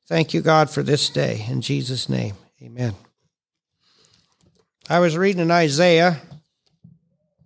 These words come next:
in fifty. I want to read a few verses there. This was in my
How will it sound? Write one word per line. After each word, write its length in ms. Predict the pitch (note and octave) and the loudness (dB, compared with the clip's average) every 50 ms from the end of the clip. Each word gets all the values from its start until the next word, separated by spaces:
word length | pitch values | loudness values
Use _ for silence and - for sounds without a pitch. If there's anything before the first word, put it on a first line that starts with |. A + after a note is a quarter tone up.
| _ _ _ _ _ _ | _ _ _ _ _ _
in 200 | D3 D3 C#3 C3 | -4 -2 -2 -2
fifty. 600 | - - G3+ G#3+ G3+ G#3 G#3 - C3 A#2 A2 C3+ | -2 2 2 2 2 0 -4 -6 -4 -4 -2 -2
I 200 | D3+ D#3 D#3 D#3 | 0 2 2 2
want 200 | D3+ D#3+ D#3+ D#3 | 2 0 0 0
to 60 | D3+ | 2
read 220 | D3+ F3 G3 F#3+ | 2 2 2 2
a 40 | F#3 | 0
few 200 | - - F3 D#3+ | 0 0 -2 -2
verses 420 | C#3+ D#3 D#3+ D3+ C#3 D3+ D3 C3 C3+ | 2 2 0 0 0 -2 -4 -4 -2
there. 220 | D3+ D3+ D3+ D#3 | 0 0 2 2
This 180 | D#3 F3+ F3 - | 0 -2 -2 -4
was 160 | F#3 D3 C#3+ | -6 -2 -2
in 180 | E3 D#3+ D3+ | -2 0 0
my 340 | D3+ D3+ D3 D3 C#3 C3 A2+ | -2 -2 -2 -2 -2 -4 -6